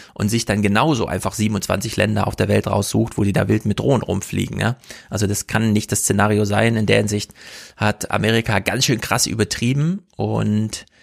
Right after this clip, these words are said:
dieses Sch-, dieser Schauplatz ist jetzt erstmal da, wo das stattfindet. Und da sollte Deutschland vielleicht länger drüber nachdenken, bevor man dann so eine Entscheidung trifft. Aber es ist, wie gesagt,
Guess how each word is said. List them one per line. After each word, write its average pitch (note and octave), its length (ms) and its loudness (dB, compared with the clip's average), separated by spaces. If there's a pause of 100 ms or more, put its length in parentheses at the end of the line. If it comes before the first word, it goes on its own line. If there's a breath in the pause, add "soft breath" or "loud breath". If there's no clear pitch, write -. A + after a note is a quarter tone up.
(280 soft breath)
dieses G#2+ 320 0
Sch-, - 340 2 (180)
dieser G#2+ 320 0
Schauplatz - 560 0
ist - 120 -4
jetzt G2+ 140 -2
erstmal G2 320 -2
da, F#2+ 320 -2 (140)
wo F#2+ 160 -2
das G2 240 0
stattfindet. - 640 -6 (360 loud breath)
Und G2+ 140 -4
da F#2+ 60 2
sollte G2+ 240 2
Deutschland G2+ 400 0
vielleicht G2+ 720 -2 (480)
länger G#2 260 4
drüber F#2+ 240 0
nachdenken, F2+ 580 -4
bevor - 240 -2
man G2+ 160 0
dann E2+ 160 -2
so - 80 -8
eine - 140 -4
Entscheidung - 420 -8
trifft. - 260 -10 (540)
Aber G2+ 180 4
es G2 80 0
ist, G#2+ 160 -2
wie G#2+ 100 0
gesagt, G2+ 540 -2